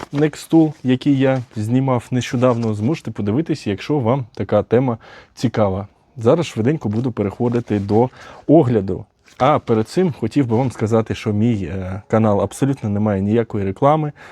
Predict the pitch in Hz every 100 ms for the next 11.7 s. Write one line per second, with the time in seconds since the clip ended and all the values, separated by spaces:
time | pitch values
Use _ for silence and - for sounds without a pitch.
0 | - - 120 135 107 139 139 120 117 107
1 | - - 104 101 104 - 151 - 123 -
2 | 113 95 101 107 - 98 101 107 98 95
3 | - 151 - - - - 117 110 110 131
4 | 107 - 104 113 123 - 90 95 104 117
5 | 92 95 98 117 107 _ - - 127 127
6 | 120 113 101 110 - - - - - 117
7 | - - 117 107 95 92 - 120 120 95
8 | 95 - - 101 98 95 120 - 127 107
9 | - 104 120 98 - 101 113 104 104 104
10 | 101 107 95 95 98 95 175 175 165 143
11 | - - - 107 107 98